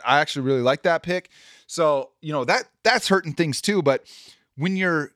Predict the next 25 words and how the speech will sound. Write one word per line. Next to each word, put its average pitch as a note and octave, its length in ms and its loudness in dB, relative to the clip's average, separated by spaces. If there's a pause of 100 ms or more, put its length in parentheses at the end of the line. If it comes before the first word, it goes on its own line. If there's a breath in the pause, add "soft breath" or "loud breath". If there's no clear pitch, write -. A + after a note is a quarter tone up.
(140)
getting G3+ 300 -2
a D#3+ 60 -2
bunch D#3+ 280 -4
of C3+ 120 -10
good D#3 180 -4
players D3 540 -2
hurt G3 340 0
early C3 300 0
in B2 100 -2
their A#2+ 140 -2
career A2+ 420 -2 (300 soft breath)
and G3+ 360 0
you're C#3+ 120 0
missing C3+ 380 -2
on B2 120 -2
the B2 100 -2
other A#2 200 0
picks, A#2+ 340 -6 (260 soft breath)
it C#3 120 -6
makes E3 240 -4
it A#2 100 -10
really, C#3 480 -6
really B2 300 -4
tough. A#2 420 -4
And C3+ 320 -4